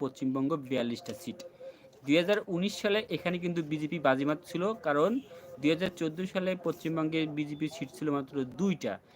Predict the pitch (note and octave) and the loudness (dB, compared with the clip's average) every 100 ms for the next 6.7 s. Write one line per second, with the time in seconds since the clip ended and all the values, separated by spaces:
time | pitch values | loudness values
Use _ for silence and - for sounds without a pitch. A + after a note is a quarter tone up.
0 | - - B2 B2 C#3 E3 E3+ F3 - E3+ | -20 -8 -6 -2 2 2 2 0 0 2
1 | A3 - F3+ E3 D#3 E3 E3 - D#3+ C#3 | 2 2 -2 -2 -2 -2 -2 -2 -2 2
2 | C#3 C#3 D#3+ D#3+ C#3 A2+ G2 F#2 - - | 4 6 2 0 -2 -2 -8 -10 -12 -20
3 | - - - - - - - _ - - | -20 -20 -20 -20 -20 -20 -20 _ -20 -20
4 | - - D3+ D3+ F#3 F3 E3+ E3 - C#3+ | -20 -4 0 0 0 0 -2 -4 -2 0
5 | C#3 C#3+ C#3+ D3 D#3+ C#3 C3+ C#3 C3 - | 2 0 0 -2 -2 -2 -2 -4 -6 -10
6 | - - - C3+ C#3 C3 C3 | -20 -20 -14 -10 -4 -4 -4